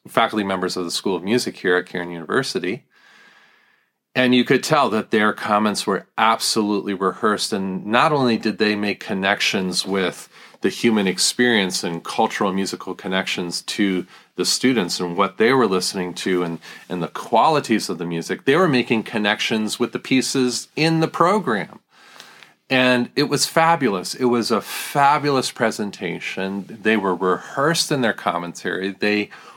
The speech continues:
worked on their commentary, and they had a framework, uh, largely based on these three things, making culturally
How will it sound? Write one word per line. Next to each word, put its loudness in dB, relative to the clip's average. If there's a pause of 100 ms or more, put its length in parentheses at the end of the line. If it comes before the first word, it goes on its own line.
(160)
worked 2
on 2
their -4
commentary, -6
and -2
they 2
had 0
a -2
framework, 0 (680)
uh, 2
largely 4
based 0
on 2
these -2
three 2
things, -2
making -4
culturally 0